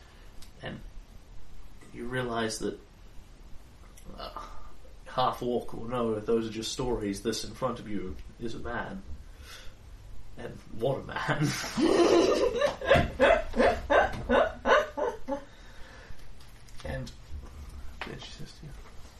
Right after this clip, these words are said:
"Oh, my. All right. <laughs> I, I see. Think of the day you bought,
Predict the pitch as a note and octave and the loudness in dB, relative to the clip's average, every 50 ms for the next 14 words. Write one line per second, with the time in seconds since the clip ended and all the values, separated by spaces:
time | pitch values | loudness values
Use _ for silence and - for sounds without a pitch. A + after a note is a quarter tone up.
0 | - - - - - - - - - - - - - - - - - - - - | -20 -18 -14 -8 -6 -6 -4 -4 -6 -8 -10 -12 -14 -12 -8 -8 -6 -6 -6 -8
1 | - - - - - E3 D#3+ - - - - - - - D3+ D3+ C#3 - G#2 - | -10 -10 -10 -4 -2 0 0 0 -2 -4 -6 -8 -10 -8 -6 -6 -6 -6 -6 -8
2 | - - - - - - - - - - - - - - - - - - - - | -10 -12 -14 -18 -18 -18 -18 -18 -16 -14 -12 -12 -12 -12 -10 -12 -12 -12 -10 -12
3 | - - - - - - - - - - - - - - - - - - - - | -10 -10 -10 -12 -12 -10 -8 -6 -6 -6 -6 -8 -8 -10 -12 -12 -10 -6 2 6
4 | A#3 C#4+ C4 B3+ - - C#4+ - - G4+ G#4 B4+ A4 - - G3+ - - - - | 10 10 10 10 10 10 10 10 8 6 4 0 -2 -4 -6 -8 -8 -8 -12 -12
5 | - - - - - - - C3 C3 C3 C3 - - - - - - - - - | -12 -12 -12 -12 -14 -10 -6 -4 -2 0 0 -2 -4 -6 -10 -10 -12 -14 -14 -12
6 | - - B2 B2+ - - - D#3+ E3 D#3 C#3+ C3+ - - - - - - - - | -8 -6 -4 -4 -4 -4 -2 -2 0 0 0 -2 -2 -4 -4 -6 -8 -8 -10 -10
7 | - - - - - - - - - - - - - - - - - - - - | -12 -12 -12 -10 -10 -10 -10 -10 -12 -10 -10 -10 -10 -10 -8 -6 -6 -6 -6 -10
8 | - - - - - - - - - - - - - - - - - - - - | -10 -12 -12 -10 -10 -8 -8 -8 -8 -8 -8 -10 -10 -8 -8 -8 -8 -6 -6 -8
9 | - - - - - - - - - - - - - - - C#3 C#3 - C#3+ - | -6 -8 -8 -10 -10 -10 -10 -8 -8 -8 -8 -8 -8 -6 -4 -4 -4 -4 -4 -4
10 | - - - D3+ D3 C#3+ C3+ C3 B2+ - - - - - - - - - - - | -2 2 4 4 6 6 4 2 0 -2 -4 -6 -6 -6 -6 -6 -4 -4 -2 0
11 | - - - - - - - - - - - - D3+ C#3 C#3 - C3 C3 - - | 0 0 2 2 2 2 0 0 -2 -2 0 0 0 2 2 2 4 4 4 4